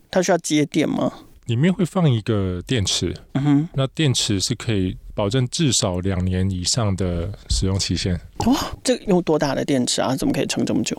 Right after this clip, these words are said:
Speaker 2: 它用的是像相机的这种小型的电池。
Speaker 1: 哎，好厉害哦。
Speaker 2: 所以更换瓦斯桶的时候，瓦斯桶更换了，那你这个侦测器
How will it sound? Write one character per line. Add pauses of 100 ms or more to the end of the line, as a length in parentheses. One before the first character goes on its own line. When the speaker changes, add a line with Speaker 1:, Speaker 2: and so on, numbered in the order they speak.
(140)
Speaker 2:
它
用
的
是
像
相
机
的
这
种 (380)
小
型
的
电
池。 (340)
Speaker 1:
哎，
好
厉
害
哦。 (140)
Speaker 2:
所
以
更
换
瓦
斯
桶
的
时
候，
瓦
斯
桶
更
换
了，
那
你
这
个
侦
测
器